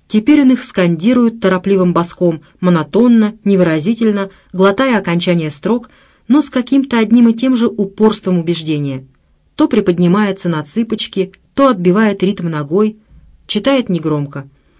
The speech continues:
На вечере в Доме печати поэту передали провокационную записку. «Вы тот самый Мандельштам, который был акмеистом?»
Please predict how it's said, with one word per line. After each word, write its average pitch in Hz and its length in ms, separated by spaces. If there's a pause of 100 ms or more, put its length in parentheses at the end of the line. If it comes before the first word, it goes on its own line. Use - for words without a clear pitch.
(1000)
На 214 140
вечере 277 340
в 220 60
Доме 240 240
печати 226 720 (160)
поэту 254 340
передали 226 460
провокационную 202 800
записку. 180 640 (880)
«Вы 233 180
тот 262 180
самый 254 300
Мандельштам, 233 640
который 233 400
был 233 220
акмеистом?» 226 720